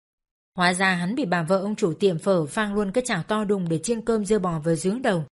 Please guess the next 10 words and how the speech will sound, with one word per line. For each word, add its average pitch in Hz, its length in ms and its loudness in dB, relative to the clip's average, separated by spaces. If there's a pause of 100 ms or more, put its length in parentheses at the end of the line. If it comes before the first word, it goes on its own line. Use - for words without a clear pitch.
(520)
Cái 311 140 -2
chảo 196 260 0
khá 190 140 -4 (120)
to 233 120 2
và 180 120 -2
nặng. 165 220 -2 (540)
Ăn 196 220 0
nguyên 185 220 0
hai 180 200 0
đập, 170 200 0